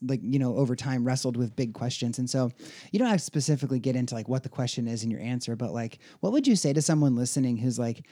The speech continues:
"I'm compelled by theology, but I have all these questions." Like, what's the next step for someone like that as, as the nerds in residence? You know, where, where would you guide them?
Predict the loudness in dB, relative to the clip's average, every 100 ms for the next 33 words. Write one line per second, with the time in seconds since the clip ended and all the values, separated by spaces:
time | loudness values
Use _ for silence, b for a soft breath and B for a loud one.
0 | B 0 2 2 2 0 2 0 0 0
1 | 0 2 2 2 2 0 2 0 0 -4
2 | -6 -10 -6 0 2 2 2 2 2 -2
3 | -4 -4 -4 -6 -4 -2 -2 -4 -6 -8
4 | -8 -4 -4 -2 0 0 4 4 4 2
5 | 2 0 0 0 -2 -4 -2 0 2 2
6 | 2 2 4 2 0 -4 -4 -6 -8 -14